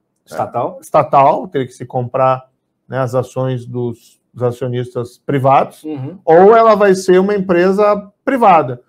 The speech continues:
Speaker 2: E nessa linha, o melhor seria que ela fosse privatizada de vez.
Speaker 1: Mesmo sendo um monopólio?
Speaker 2: Olha, o,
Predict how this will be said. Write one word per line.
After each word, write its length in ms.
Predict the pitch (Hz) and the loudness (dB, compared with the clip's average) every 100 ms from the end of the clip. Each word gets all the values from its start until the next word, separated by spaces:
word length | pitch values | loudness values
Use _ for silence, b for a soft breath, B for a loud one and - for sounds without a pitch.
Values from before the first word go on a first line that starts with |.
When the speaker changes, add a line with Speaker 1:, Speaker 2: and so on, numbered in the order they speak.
| b _ | b _
Speaker 2:
E 80 | 185 | 2
nessa 360 | 185 214 220 196 | 4 4 4 0
linha, 400 | 170 214 285 190 | 2 -2 -2 -4
o 80 | |
melhor 340 | 165 156 156 185 | -2 0 0 -2
seria 280 | 185 311 - | -4 -6 -6
que 80 | |
ela 140 | 330 359 _ | -8 -12 _
fosse 260 | - - - | -12 -12 -8
privatizada 580 | 349 339 339 - 226 226 | -6 -6 -6 -4 -2 -2
de 80 | 220 | -2
vez. 420 | 156 147 185 185 | -2 -2 -4 -4
Speaker 1:
Mesmo 260 | 135 147 156 | -4 -4 -4
sendo 240 | - 151 | -4 -4
um 60 | 151 | -2
monopólio? 640 | 156 156 156 131 117 95 - _ _ _ _ _ - | 0 0 -2 -4 -4 -6 -16 _ _ _ _ _ -6
Speaker 2:
Olha, 240 | 220 226 | -2 0
o, 880 | 214 214 202 190 185 185 - - | 4 4 4 2 -2 -4 -12 -18